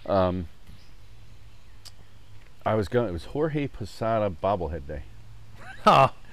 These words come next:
Speaker 1: I had tickets. It was an
Speaker 2: Oh, my
Speaker 1: afternoon
Speaker 2: God.
Speaker 1: game.
Speaker 2: That,
Speaker 1: And
Speaker 2: that'd be a perfect bobblehead to throw shit at.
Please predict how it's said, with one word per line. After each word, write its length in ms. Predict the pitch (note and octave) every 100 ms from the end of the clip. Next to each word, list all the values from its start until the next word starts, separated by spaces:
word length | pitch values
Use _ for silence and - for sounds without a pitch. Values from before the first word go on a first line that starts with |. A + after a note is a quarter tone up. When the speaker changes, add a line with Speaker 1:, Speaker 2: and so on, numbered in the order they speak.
| C3
Speaker 1:
I 120 | -
had 200 | B2 D#3
tickets. 360 | - D3+ C#3+ A#2+
It 40 |
was 100 | A2+ F2+
an 60 |
Speaker 2:
Oh, 40 | D#3
my 60 |
Speaker 1:
afternoon 440 | C#3 A#2+ D3+ C#3+ C3
Speaker 2:
God. 20 |
Speaker 1:
game. 340 | C3+ A2+ G#2+ - - - - - -
Speaker 2:
That, 100 | C#3
Speaker 1:
And 80 | E3
Speaker 2:
that'd 120 | F3
be 80 | E3
a 60 |
perfect 420 | C3+ D#3+ D3 C#3+ -
bobblehead 420 | C#3 C#3 C3+ C3
to 80 | A#2
throw 240 | - C3
shit 240 | C#3+ G#2+
at. 100 | F2+